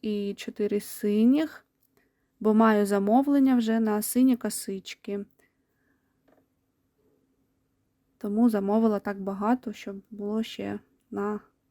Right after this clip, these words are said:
залишок. Ще буде помаранчевий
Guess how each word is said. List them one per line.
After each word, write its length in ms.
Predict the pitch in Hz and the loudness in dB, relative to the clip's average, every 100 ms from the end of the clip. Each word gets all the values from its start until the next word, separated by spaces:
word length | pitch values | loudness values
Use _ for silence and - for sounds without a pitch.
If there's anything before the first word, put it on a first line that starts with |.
| _ - | _ -10
залишок. 680 | 202 190 190 - 208 - _ _ - - | -6 -4 -6 -8 -12 -14 _ _ -20 -20
Ще 280 | - - 254 | -12 2 4
буде 280 | 214 240 208 | 6 4 2
помаранчевий 1040 | - 214 202 196 202 202 208 254 269 302 | -2 -2 0 0 0 -2 -2 0 2 0